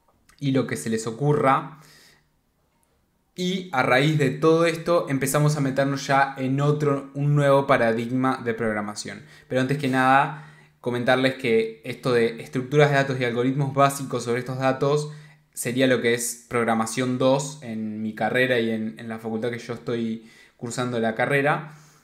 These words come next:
Y los algoritmos un poco más avanzados es programación tres. Les cuento para que entiendan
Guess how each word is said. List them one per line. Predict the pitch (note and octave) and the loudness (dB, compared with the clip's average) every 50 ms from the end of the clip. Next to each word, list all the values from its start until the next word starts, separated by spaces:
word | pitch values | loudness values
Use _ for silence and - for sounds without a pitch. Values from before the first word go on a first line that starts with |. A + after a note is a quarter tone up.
| _ _ - | _ _ -6
Y | D#3+ D#3+ E3 E3 | -4 -2 -2 2
los | D3+ D3 D3 - | 2 2 2 4
algoritmos | C#3 B2+ B2+ B2+ C3+ C#3 C#3+ C3+ C#3 C#3 C3+ C3 C3 - - - | 2 0 2 2 0 0 0 0 -2 0 0 0 -2 -4 -6 -6
un | C#3 C3+ | -4 -4
poco | C#3+ C#3 - C#3 | -4 -4 -2 -2
más | C#3 C#3 C3+ - | -2 -2 0 0
avanzados | C#3+ C#3+ C#3+ C#3+ - D3 D3 D3 D3 D3 D3 | -2 -2 -2 -2 2 2 4 4 4 2 0
es | C3+ A#2+ | -4 -8
programación | - - C3 A#2+ A2+ A2 G#2 G#2 G#2 - A#2 A2+ A2 | -6 -2 -2 0 0 0 -2 -4 -6 -6 -4 -4 -4
tres. | A#2+ - G2 G2 - - _ _ _ _ - | -6 -8 -12 -16 -18 -20 _ _ _ _ -14
Les | A#2 A2 A2 | -12 -12 -8
cuento | - B2+ A#2+ A#2 A2+ | -8 -6 -4 -4 -2
para | A2+ A2 G#2+ | -2 -4 -4
que | G#2 G#2 G2+ G#2 - - _ _ _ _ - | -6 -8 -10 -10 -14 -18 _ _ _ _ -12
entiendan | B2+ B2 A#2+ B2 B2 B2 B2 A#2+ A#2+ A#2 A#2 A#2 A2+ A#2 A2+ - - | -10 -8 -4 0 0 0 0 2 0 2 2 0 -2 -4 -8 -12 -18